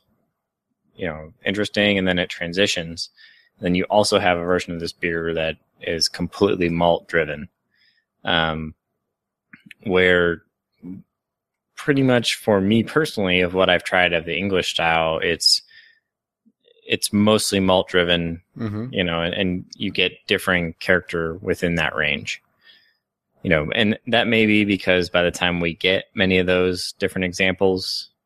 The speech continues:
Speaker 1: you know, they've been sitting on a boat, you already, you're past any of that English hop character
Speaker 2: Mm-hmm. Yeah.
Speaker 1: phase. So, you know, I, I guess we'll have to take a road trip.
Speaker 2: Yeah.
Speaker 1: You can, you can drive over there, right?
Speaker 2: Yeah,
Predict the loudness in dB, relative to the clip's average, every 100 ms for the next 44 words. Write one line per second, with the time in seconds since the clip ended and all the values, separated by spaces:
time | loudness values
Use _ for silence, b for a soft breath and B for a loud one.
0 | _ _ _ -8 -2 -2 -2 -4 -2 0
1 | 0 -2 2 4 4 2 2 4 4 2
2 | -2 -6 -10 -2 -2 0 -2 0 -2 -4
3 | -4 -2 0 -2 -4 -8 -6 -6 -4 -6
4 | -2 -2 0 -2 -2 -4 -10 _ -6 -6
5 | -6 -2 0 2 0 -2 -8 _ _ 2
6 | 4 4 2 -2 -8 -6 -6 -6 -12 B
7 | B B B _ _ -20 -4 -2 2 0
8 | 2 0 0 -2 -6 -2 0 2 0 0
9 | -4 -4 -8 -20 -2 2 2 0 -10 _
10 | -2 0 0 2 2 2 2 -2 -4 -4
11 | -2 -2 0 0 0